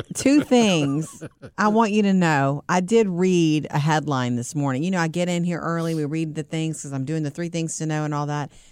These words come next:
Speaker 2: I did read a headline. I didn't dig deeper, but there is this whole story about how even
Speaker 1: Jersey scammers?
Speaker 2: <laughs> No.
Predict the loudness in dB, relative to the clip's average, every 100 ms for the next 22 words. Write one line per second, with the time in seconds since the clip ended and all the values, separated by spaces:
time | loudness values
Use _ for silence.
0 | _ -2 2 4 4 2 2 4 4 2
1 | 0 -2 -2 0 2 2 2 0 0 0
2 | 0 0 -2 -2 -2 0 -2 -2 -2 -2
3 | -2 -4 -6 -6 -4 -2 0 0 -2 -6
4 | -10 -20 _ _ -4 0 2 2 0 -2
5 | 0 -2 -2 -2 -2 -2 -2 -4 -2 -2
6 | 0 -2 -2 0 2 0 -2 -4 -2 -2
7 | -4 -4 -2 2